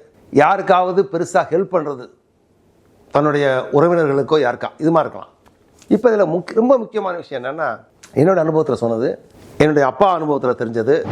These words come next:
எல்லா மனைவிகளும் கல்யாணம் ஆகி ஒரு ரெண்டு வருஷத்துக்குள்ள உடனே கேக்குறது என்னன்னா, "வீட்டை கட்டு, வீட்டை கட்டு, வீட்டை வாங்கு." தொந்தரவுனால இருக்கலாம்,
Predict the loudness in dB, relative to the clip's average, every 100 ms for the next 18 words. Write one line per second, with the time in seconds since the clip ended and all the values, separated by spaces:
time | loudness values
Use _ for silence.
0 | -12 -6 2 2 4 2 2 0 -2 0
1 | -2 -2 -6 -6 -6 -2 0 0 -2 -2
2 | 0 -2 -2 -8 -10 _ -8 -2 0 0
3 | 0 2 2 0 -2 -8 -12 -6 -4 -2
4 | -2 -2 0 0 -2 -4 -6 -2 -2 0
5 | -2 -6 -10 -6 -4 -6 -10 -16 _ _
6 | 2 2 4 2 2 2 2 0 0 -2
7 | -2 -4 -8 -18 _ 2 2 4 2 2
8 | 0 0 0 0 2 2 0